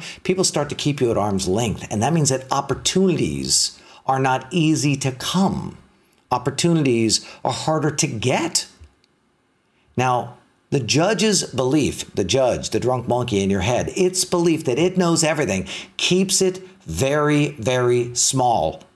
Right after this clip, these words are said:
Your whole world stays small when you don't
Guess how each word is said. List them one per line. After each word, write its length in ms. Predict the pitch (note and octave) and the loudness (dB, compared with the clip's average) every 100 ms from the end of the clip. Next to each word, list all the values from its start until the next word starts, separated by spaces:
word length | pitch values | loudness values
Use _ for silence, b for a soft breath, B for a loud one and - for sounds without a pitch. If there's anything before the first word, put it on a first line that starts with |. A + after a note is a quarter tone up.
| - | -2
Your 180 | B2+ | 0
whole 480 | A#2 C#3+ F3+ G#3 G3+ | 0 0 2 2 4
world 560 | F3+ E3+ D#3+ B2+ F#2+ - | 4 4 2 0 -2 -2
stays 380 | - A2+ G#2 G#2 | 0 0 0 0
small 560 | - A#2 A2+ E2 C2+ | 0 0 0 0 -2
when 220 | D2+ A2 | -2 -2
you 380 | G#2+ C3 C#3+ D3 B B B B2 | 2 2 2 -2 B B B -2
don't 440 | C#3 C#3 E3+ F#3 | 0 2 2 0